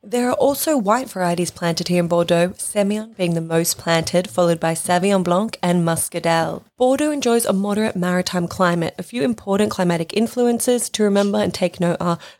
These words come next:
the warming effect of the Gulf Stream. Now, this brings warm water from the Caribbean and extends the growing season. Thankfully, here in Bordeaux, spring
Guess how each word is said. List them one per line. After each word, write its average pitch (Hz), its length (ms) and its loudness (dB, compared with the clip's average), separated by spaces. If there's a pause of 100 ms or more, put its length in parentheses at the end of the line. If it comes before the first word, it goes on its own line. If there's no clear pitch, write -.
the 185 100 0
warming 208 380 4
effect 202 320 0
of 180 60 -2
the 160 80 -14
Gulf 180 300 2
Stream. 294 440 -4 (360)
Now, 196 140 2
this 233 240 -2
brings 214 320 0
warm 220 360 2
water 202 300 2
from 185 140 -10
the 170 80 -8
Caribbean 220 720 0 (340)
and 190 100 -4
extends 208 560 0
the 240 80 0
growing 175 500 0
season. - 480 -12 (320)
Thankfully, 269 500 -2
here 233 220 2
in 226 80 2
Bordeaux, 190 320 2
spring 185 440 0